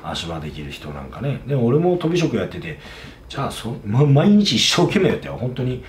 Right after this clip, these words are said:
手足がちょん切れるぐらいまで一生懸命やれって言うんですけど、ま、ちょっとプリンターがどこ行っちゃったな。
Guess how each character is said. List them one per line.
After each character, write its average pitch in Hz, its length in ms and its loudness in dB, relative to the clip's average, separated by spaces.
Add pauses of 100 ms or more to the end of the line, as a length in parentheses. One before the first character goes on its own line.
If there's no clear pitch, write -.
(160)
手 - 180 2
足 101 160 0
が 104 80 -2
ち - 160 0
ょ 185 40 6
ん - 20 6
切 165 120 6
れ 185 100 6
る 151 60 2
ぐ 113 100 0
ら 110 80 -4
い 101 40 -2
ま - 80 -6
で 101 120 -6
一 - 80 -8
生 107 60 -8
懸 104 140 -4
命 95 120 -8 (420)
や 120 80 2
れ 117 80 6
っ - 40 4
て 117 60 -6
言 92 100 -6
う 85 40 -4
ん - 20 -6
で 76 80 -8
す - 80 -14
け 78 80 -12
ど、 87 260 -10
ま、 110 120 -12 (240)
ち - 60 -14
ょ - 40 -16
っ - 40 -14
と - 60 -10
プ - 80 -10
リ 98 60 -10
ン - 40 -12
タ - 80 -14
ー - 20 -14
が - 60 -14
ど - 100 -14
こ - 60 -12
行 76 60 -12
っ - 20 -16
ち - 100 -16
ゃ - 40 -16
っ - 20 -20
た - 60 -20
な。 - 60 -20